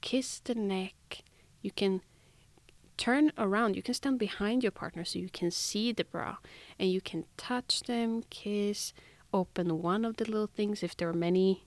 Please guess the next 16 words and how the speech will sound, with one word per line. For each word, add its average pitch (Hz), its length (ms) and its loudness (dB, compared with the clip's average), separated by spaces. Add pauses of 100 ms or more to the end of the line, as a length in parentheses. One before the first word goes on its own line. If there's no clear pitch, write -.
(120)
many 196 240 4
of 196 100 -2
these 190 240 -4
little 185 340 2 (480)
interlock, 185 560 2 (140)
little 190 280 2
locks 180 440 2 (380)
<laughs> - 360 -10
on 190 100 2
the 180 80 0
bra, 185 280 0
how 180 140 2
to - 100 -6
say, 202 160 2
little 190 200 4
hooks, - 380 0